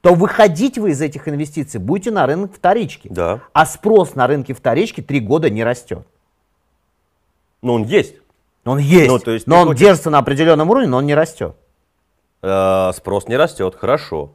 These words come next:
Speaker 2: Цены там на вторичке растут?
Speaker 1: Ещё раз. Цены на вторичке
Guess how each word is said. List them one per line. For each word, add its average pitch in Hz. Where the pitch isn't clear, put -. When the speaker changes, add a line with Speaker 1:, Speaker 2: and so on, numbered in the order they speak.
Speaker 2:
Цены 127
там 87
на 87
вторичке 95
растут? 104
Speaker 1:
Ещё 135
раз. 73
Цены 160
на 113
вторичке 147